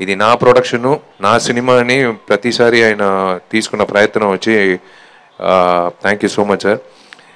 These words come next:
ఆ, thank you, గీత. ఆ, really, ఆ, మీ punch dialogues use చేసుకోవచ్చు సినిమాకి. ఇప్పుడు భ-, భర్తకి అని చెప్పారు కదా ఒక dialogue, అది యూజ్ చేసుకుంటాను నేను next ఇది.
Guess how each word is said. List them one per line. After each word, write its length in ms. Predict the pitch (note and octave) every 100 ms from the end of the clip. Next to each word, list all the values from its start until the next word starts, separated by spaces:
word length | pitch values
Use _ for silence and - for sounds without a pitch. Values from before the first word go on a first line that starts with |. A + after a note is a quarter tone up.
| - _ -
ఆ, 460 | G2 G2 G2 F#2+ F#2+
thank 180 | A2 A#2
you, 120 | G#2
గీత. 160 | G2+ G#2 A2 - - -
ఆ, 400 | F#2+ F#2 F#2 F#2 - -
really, 540 | G#2 A2+ A2 G#2+ G2+ G2+ _ _ _ - F#2
ఆ, 200 | F#2+ F#2
మీ 160 | G2+ G2+
punch 360 | G#2+ A#2+ -
dialogues 340 | D3 C3 A#2 C3 C3 - - _ - G#2+
use 340 | C3+ C#3+ D#3+
చేసుకోవచ్చు 400 | C3+ - G2+ -
సినిమాకి. 460 | - G#2 G#2+ F#2+ G2
ఇప్పుడు 220 | G2 G2+ - - - _ A#2
భ-, 220 | B2 C#3+
భర్తకి 680 | B2 B2 C#3 - - D3 C3
అని 100 | A#2+
చెప్పారు 280 | A#2 A#2+ A2+
కదా 220 | G#2+ G#2
ఒక 180 | G2+ G2+
dialogue, 360 | G2 G#2+ G#2 G2+
అది 180 | G2
యూజ్ 220 | A2 A#2 A2+
చేసుకుంటాను 480 | G#2 G#2 F#2+ F#2
నేను 140 | F2+ F#2
next 300 | F2+ - G2
ఇది. 300 | F2 E2+